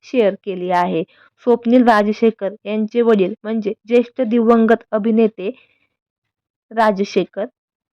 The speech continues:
यांचे पंचवीस डिसेंबर दोन हजार पाच रोजी त्यांचे निधन झालं. आज त्यांना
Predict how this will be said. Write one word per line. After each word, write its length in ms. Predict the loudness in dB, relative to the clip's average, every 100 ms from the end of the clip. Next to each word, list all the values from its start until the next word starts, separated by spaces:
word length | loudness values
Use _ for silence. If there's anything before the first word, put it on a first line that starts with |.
| _
यांचे 380 | -8 -6 -4 -6 -8 -6
पंचवीस 420 | -4 -4 -2 0
डिसेंबर 520 | 2 4 4 4 4
दोन 300 | 4 6 6
हजार 320 | 6 6 6 4 2
पाच 260 | 0 2
रोजी 340 | 4 4 4 0
त्यांचे 480 | -2 -6 -6 -4 0
निधन 400 | 2 2 2 2
झालं. 300 | 2 2 0 -4 _ -20 -2
आज 180 | 0 0
त्यांना 380 | -2 -4 0 2